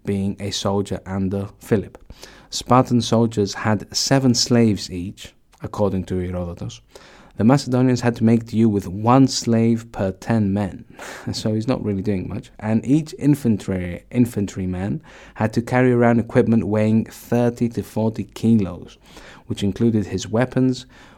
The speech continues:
various medical supplies, and farm tools. They had to learn how to live off the land. He wanted his army to be self-sufficient. They would even train before battle. "All right, lads, we're going to face the Athenians in a bit,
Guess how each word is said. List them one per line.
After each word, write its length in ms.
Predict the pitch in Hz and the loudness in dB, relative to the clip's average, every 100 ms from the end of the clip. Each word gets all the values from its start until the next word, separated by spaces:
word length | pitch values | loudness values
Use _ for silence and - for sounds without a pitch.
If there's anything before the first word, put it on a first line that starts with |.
| - | -10
various 580 | 95 104 101 95 - - | -2 0 2 0 -4 -6
medical 640 | 101 95 110 127 123 127 | -2 0 2 0 0 -2
supplies, 520 | 123 135 117 110 113 | -2 -4 -2 -2 -2
and 240 | - 98 95 | -4 -4 -4
farm 380 | - 113 104 95 | 0 2 2 -2
tools. 460 | - - - - - - - - - | -8 -14 -16 -20 -20 -20 -20 -8 -2
They 100 | 113 | 0
had 140 | 123 | 0
to 100 | 120 | 2
learn 240 | 117 120 | 4 4
how 120 | 113 113 | 2 0
to 120 | 104 | 2
live 240 | 107 107 | 2 2
off 160 | 101 - | 0 -4
the 80 | 95 | -2
land. 440 | 98 90 85 - | -2 -4 -8 -10
He 80 | 98 | -4
wanted 600 | 104 120 123 123 131 127 | 2 4 2 2 -2 -4
his 220 | - 98 - | -6 -6 -4
army 400 | 110 107 104 110 | -4 -2 0 -2
to 160 | 113 95 | -6 -6
be 300 | 101 104 - _ | -4 -4 -8 _
self-sufficient. 1300 | - - 110 104 - _ - - 98 107 98 - - _ _ _ _ _ _ _ _ _ _ - - - | -10 -2 -2 -2 -6 _ -16 -12 -8 -6 -6 -10 -18 _ _ _ _ _ _ _ _ _ _ -20 -20 -2
They 80 | 110 | 2
would 140 | 120 | 6
even 320 | 151 135 113 | 6 6 4
train 360 | 107 117 110 104 | 2 2 2 2
before 320 | - 107 101 | 0 -2 0
battle. 440 | 101 113 113 90 90 - | 2 0 -2 -10 -14 0
"All 100 | 127 | 4
right, 200 | 117 110 | 4 4
lads, 340 | 117 127 117 | 0 -2 -2
we're 100 | 120 | -4
going 220 | 110 123 117 | 0 0 0
to 80 | 107 | -2
face 320 | 127 117 113 | 0 0 2
the 140 | 110 | 0
Athenians 480 | 101 120 117 101 98 | 0 4 4 4 0
in 80 | 98 | -4
a 40 | |
bit, 320 | 104 135 - | 0 0 -2